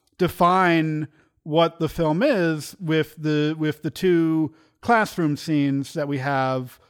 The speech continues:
with Kirsten Dunst and Michelle Williams having, giving, they're, they're reporting their essay of being the official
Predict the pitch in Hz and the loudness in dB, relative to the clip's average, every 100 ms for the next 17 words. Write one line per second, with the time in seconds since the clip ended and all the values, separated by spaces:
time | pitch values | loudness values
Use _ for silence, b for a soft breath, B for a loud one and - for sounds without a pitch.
0 | _ 160 - 165 143 147 147 139 131 147 | _ -10 -2 -2 -2 -2 -2 -4 -4 -6
1 | 127 151 135 139 139 135 135 - b b | -4 -2 -2 -2 -2 -4 -6 -12 b b
2 | b _ - 139 160 151 151 156 160 160 | b _ -10 0 2 2 0 -2 -2 0
3 | 160 151 147 147 147 143 135 - 185 160 | 0 0 0 0 -2 -2 -4 0 2 2
4 | 151 139 156 151 - 143 131 147 131 120 | 0 -2 0 -2 0 -2 -2 -2 -4 -4
5 | 143 139 135 135 131 123 143 - 135 127 | -2 0 0 0 -2 -4 -6 -4 -4 -4